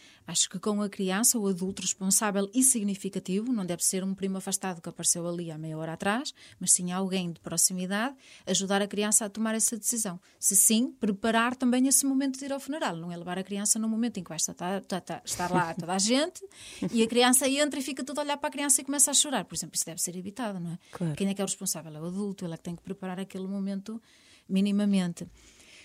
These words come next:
Speaker 1: Por outro lado, pode não ser bom ir. E podemos criar com a criança outra coisa qualquer, como fazer um desenho, e a criança entrega e o adulto coloca na urna.
Speaker 2: Mas não omitir.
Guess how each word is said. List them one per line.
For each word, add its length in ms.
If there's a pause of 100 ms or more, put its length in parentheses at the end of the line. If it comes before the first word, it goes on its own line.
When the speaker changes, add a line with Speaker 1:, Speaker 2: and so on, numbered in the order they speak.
(160)
Speaker 1:
Por 100
outro 180
lado, 320
pode 200
não 100
ser 220
bom 240
ir. 160 (460)
E 120
podemos 340
criar 300
com 180
a 60
criança 520
outra 300
coisa 260
qualquer, 500
como 200
fazer 240
um 100
desenho, 840
e 340
a 40
criança 480 (380)
entrega 560
e 100
o 80
adulto 380
coloca 340
na 140
urna. 520
Speaker 2:
Mas 140
não 140
omitir. 460